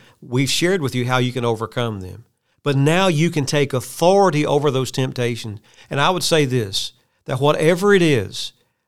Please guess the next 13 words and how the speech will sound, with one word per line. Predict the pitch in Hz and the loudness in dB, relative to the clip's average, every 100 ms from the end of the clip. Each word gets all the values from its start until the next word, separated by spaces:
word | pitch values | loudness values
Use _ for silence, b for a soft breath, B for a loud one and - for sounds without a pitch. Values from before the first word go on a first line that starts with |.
| _ | _
that | 135 127 | -2 0
if | 127 | 0
you, | 131 131 | 0 0
first | 160 180 - | 2 0 2
of | 185 123 | 0 2
all, | 113 123 123 | 0 0 -2
watch | 135 147 - | 0 0 0
this, | 131 113 | -4 -2
make | 123 139 - | 0 0 0
sure | - 170 | 0 0
you're | 160 120 113 | 2 2 0
born | 107 120 147 165 170 | 0 4 6 4 2
again, | - 123 120 156 156 110 92 110 | -2 -4 0 2 2 2 0 -6